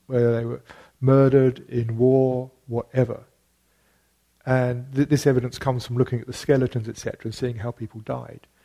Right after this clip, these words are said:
And that is just showing hi-, how that's got less and less and less and less over time. Now we hear through our news media, et cetera, we hear, you know, this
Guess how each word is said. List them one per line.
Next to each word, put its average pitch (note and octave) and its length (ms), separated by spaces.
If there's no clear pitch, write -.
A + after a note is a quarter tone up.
And C3+ 160
that D#3 240
is D#3 160
just D3 180
showing D3 200
hi-, C#3+ 160
how C3 160
that's - 240
got C3+ 180
less C#3+ 520
and A2+ 180
less B2 540
and A#2 200
less A#2+ 380
and A#2 240
less B2 320
over A2+ 180
time. B2+ 380
Now C3 160
we B2 160
hear C#3 560
through B2 380
our A#2 360
news B2+ 420
media, A2 340
et - 80
cetera, - 280
we A#2 120
hear, C3+ 440
you C3 60
know, A#2 120
this A2 220